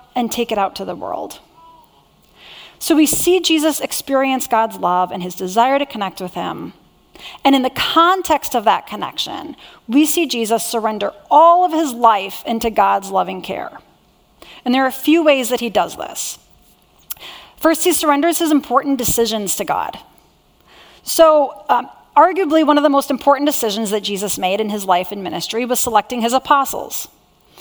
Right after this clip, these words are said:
So the apostles were the twelve people who did life with Jesus. They walked with him, and they learned really intimately how to do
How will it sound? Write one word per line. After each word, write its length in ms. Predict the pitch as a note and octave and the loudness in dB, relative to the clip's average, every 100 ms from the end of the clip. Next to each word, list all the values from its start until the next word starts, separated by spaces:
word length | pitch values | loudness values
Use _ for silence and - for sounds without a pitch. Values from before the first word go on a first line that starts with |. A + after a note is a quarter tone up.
| - - | -20 -4
So 120 | C4 | 0
the 60 | |
apostles 480 | C4 B3+ A#3+ D4+ C4+ | 2 4 2 0 -2
were 80 | C4 | -2
the 80 | B3+ | -4
twelve 540 | - G#3+ G3 A#3 - | 0 2 2 0 -6
people 380 | A3+ - A#3 C#4 | -14 -6 -2 -2
who 160 | A#3+ G3 | -4 -6
did 220 | - G#3+ | -6 -4
life 320 | F3+ G3 - | -2 -2 -4
with 160 | B3 - | -10 -8
Jesus. 480 | B3 B3 C#4 C#4 | -6 -2 -2 -2
They 120 | - E3 | -8 -6
walked 420 | F#3+ A#3+ B3 - | 0 0 0 -8
with 120 | C4+ | -6
him, 320 | C4 B3+ C4 | -4 -2 -2
and 120 | A#3 | -2
they 100 | G#3 | -2
learned 480 | G#3 A3+ G3 G3 A3+ | -2 -2 -2 -4 -2
really 300 | C#4+ D4+ D4+ | 0 2 0
intimately 640 | - A#3 A3 G#3 G#3 G#3 G3 | -2 -6 -6 -6 -4 -4 -6
how 300 | - A3 A#3 | -2 0 0
to 140 | A#3 | -6
do 460 | F#3+ G#3+ G#3 G#3 | -8 -8 -4 -4